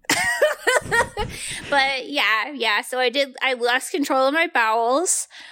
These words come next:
Um, but it wasn't a ton. It was just a little bit, like, barely more than a sharp. People were really, really exaggerating. I think that that got out of hand. Um, and so,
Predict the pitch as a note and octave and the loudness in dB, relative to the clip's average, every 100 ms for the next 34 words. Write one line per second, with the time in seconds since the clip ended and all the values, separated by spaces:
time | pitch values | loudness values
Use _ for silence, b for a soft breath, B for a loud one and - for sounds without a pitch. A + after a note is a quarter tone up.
0 | B B - B3 A#3+ A#3 A3 G#3+ G#3 - | B B -4 2 4 4 2 -2 -6 -12
1 | A3 G#3+ C#4 C4 B3+ - C#4 B3 B3 E4 | -18 -2 2 4 2 2 2 4 2 2
2 | D4 D#4+ - B3+ G#3 A3+ D#4+ _ - A3+ | 0 -2 0 0 0 -2 -6 _ -6 -2
3 | A3 - A#3+ B3 A#3 G#3+ A3 A#3 C4 F4 | -2 -2 -2 0 2 2 2 2 2 0
4 | - _ _ _ A#3 G#3+ A3+ - A3+ A#3+ | -6 _ _ _ -6 -6 -6 -4 0 2
5 | A#3 B3+ A3 G#3+ A#3 B3+ E4 - G#3+ G#3+ | 4 4 2 0 0 0 0 2 2 2
6 | - B3+ A3 G#3 G#3+ G3+ A3+ A3+ A3+ C4+ | -2 -4 0 2 2 2 2 2 2 0
7 | C#4+ - A#3+ A3+ G#3 A#3 C#4+ C4 A3 G3+ | -2 -6 -2 0 2 2 0 0 0 0
8 | A3 F#3+ F#3+ G#3+ B3 D4+ - - A3+ A3+ | 0 -2 0 0 0 -2 -2 0 2 2
9 | G#3+ - A3+ F#3+ A#2+ - - G3 F#3+ G3 | 0 -2 0 0 -2 -4 -2 0 2 0
10 | A3+ - A#3 F#3+ F#3 A#3+ - - B B | -2 -2 0 0 -2 -6 -10 -14 B B
11 | B B - A3+ A3 A3 A3 G#3+ A#3+ A#3 | B B -4 0 2 2 0 0 0 0
12 | - A#3 A3+ A3 A3+ A3+ | 2 4 6 6 4 2